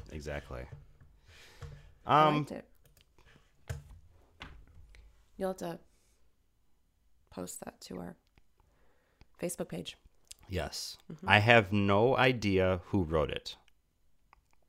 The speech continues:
Speaker 1: So whoever wrote that, I apologize for not citing you as a source.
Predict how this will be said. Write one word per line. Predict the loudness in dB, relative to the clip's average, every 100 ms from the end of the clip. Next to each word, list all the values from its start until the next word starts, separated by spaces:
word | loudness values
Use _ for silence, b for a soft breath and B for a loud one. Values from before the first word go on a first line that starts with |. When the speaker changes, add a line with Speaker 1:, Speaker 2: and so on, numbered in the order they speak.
| -20 -8
Speaker 1:
So | 0 2
whoever | 6 8 10 8
wrote | 8 6 6
that, | 4 4 -2 b b b b
I | 0
apologize | 2 6 6 6 4 2
for | 0
not | -2 -2
citing | -2 -2 0
you | -2
as | -2
a | -4
source. | -2 -2 -4 -6 -4